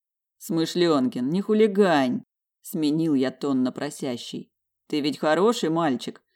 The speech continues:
а хорошие мальчики ночью спят». Словно поняв мои слова, он крякнул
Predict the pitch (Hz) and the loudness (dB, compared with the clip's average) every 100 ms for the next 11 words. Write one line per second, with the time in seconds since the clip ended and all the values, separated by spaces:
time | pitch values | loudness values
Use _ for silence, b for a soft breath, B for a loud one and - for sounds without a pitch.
0 | _ - 139 139 135 196 247 240 160 165 | _ -6 -2 0 0 0 0 0 2 0
1 | 165 - 143 151 160 202 214 151 139 131 | -2 -2 0 0 -2 -4 -2 -2 -2 -4
2 | - _ _ _ - - 180 185 180 202 | -8 _ _ _ -18 -2 0 2 0 0
3 | 226 226 - 135 131 147 151 190 202 131 | 0 0 -2 -2 -2 -4 -4 -2 -2 -2
4 | 131 175 214 - 143 127 | -2 -2 -2 -2 -4 -6